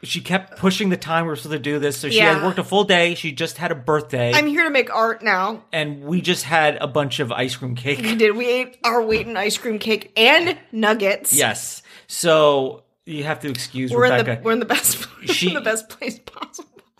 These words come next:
Speaker 1: You know, she's a year older, not a year
Speaker 2: Year
Speaker 1: wiser.
Speaker 2: hotter, though.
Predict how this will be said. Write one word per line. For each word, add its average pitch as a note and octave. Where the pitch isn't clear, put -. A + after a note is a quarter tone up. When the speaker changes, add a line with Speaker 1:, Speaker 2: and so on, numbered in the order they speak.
Speaker 1:
You F3+
know, C#3+
she's D#3
a E3+
year G#3+
older, F3+
not C#3
a C3+
year B2
Speaker 2:
Year A3+
Speaker 1:
wiser. G#2+
Speaker 2:
hotter, F#3+
though. C3